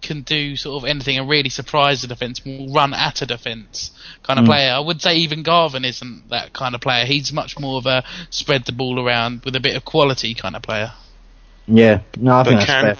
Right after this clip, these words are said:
Speaker 3: but can Johnny Williams write a tune like Neil Dan's?
Speaker 2: <laughs> I think, I think
Speaker 1: Only
Speaker 2: probably
Speaker 1: if, only
Speaker 2: yes.
Speaker 1: if he wasn't trying.
Speaker 2: <laughs> Um, I mean, we,
Speaker 3: Ouch.
Speaker 2: look, we've, we've, we've covered the, the,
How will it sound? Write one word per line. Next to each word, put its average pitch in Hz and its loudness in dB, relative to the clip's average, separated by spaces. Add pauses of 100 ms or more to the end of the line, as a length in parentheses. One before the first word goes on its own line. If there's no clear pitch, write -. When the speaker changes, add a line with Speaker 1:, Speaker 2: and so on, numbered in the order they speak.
(140)
Speaker 3:
but - -6
can 131 0
Johnny 127 2
Williams 120 0
write 113 2
a - -2
tune 113 0
like 104 -2
Neil 104 -6
Dan's? 101 -6 (360)
Speaker 2:
<laughs> - -4
I - 0
think, 160 4
I 123 4
think 151 4
Speaker 1:
Only 147 6
Speaker 2:
probably 135 0
Speaker 1:
if, 131 -2
only 139 6
Speaker 2:
yes. - 4
Speaker 1:
if - -2
he 95 -8
wasn't 165 -14
trying. 123 -10 (440)
Speaker 2:
<laughs> 151 4 (640)
Um, 151 6 (1200)
I 151 6
mean, 175 8
we, 185 10
Speaker 3:
Ouch. 196 6
Speaker 2:
look, 156 10
we've, 147 4 (140)
we've, 165 6
we've 160 6
covered 147 2
the, 143 -4
the, 127 -6